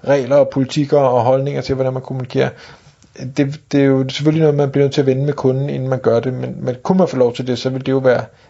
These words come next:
dejligt, for så havde man pludselig frie hænder. En, en, øh, tredje ting, han, han nævner, som, øh, som jeg også synes er, er spændende,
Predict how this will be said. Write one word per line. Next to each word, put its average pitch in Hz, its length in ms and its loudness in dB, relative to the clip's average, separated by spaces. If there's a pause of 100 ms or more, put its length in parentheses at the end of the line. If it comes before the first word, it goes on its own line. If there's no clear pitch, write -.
(160)
dejligt, 123 320 2
for 123 80 -6
så 123 80 -2
havde 127 160 2
man 117 100 -2
pludselig 120 300 -6
frie 123 240 -4
hænder. 117 280 -4 (2500)
En, 190 320 2
en, 180 280 2
øh, 170 280 6
tredje 262 260 0
ting, 226 260 0
han, 180 320 2
han 160 100 -2
nævner, 175 320 4
som, 165 360 -2
øh, 139 400 2
som 147 200 -8
jeg 139 100 2
også 143 100 0
synes 170 200 -2
er, 151 180 0
er 139 80 -8
spændende, 180 400 2